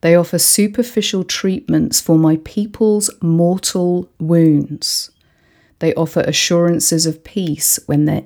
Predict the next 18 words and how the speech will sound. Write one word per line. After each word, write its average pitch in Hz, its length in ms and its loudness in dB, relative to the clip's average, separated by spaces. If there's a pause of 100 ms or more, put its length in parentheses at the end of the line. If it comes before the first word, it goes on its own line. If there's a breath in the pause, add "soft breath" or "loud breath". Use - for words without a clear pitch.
is 185 520 0 (420)
no 156 680 2 (440)
peace." - 720 -4 (1000 soft breath)
Telling 170 320 4
people 180 280 -2
what 175 140 -2
they 170 100 0
want 165 180 2
to 160 60 2
hear, 156 360 -2 (880 soft breath)
lulling 165 420 2
them 180 160 2
to 196 140 -2
sleep, 151 500 -2 (1200)
playing 165 340 2
on 185 120 2
their 185 220 2
emotions, 151 920 -2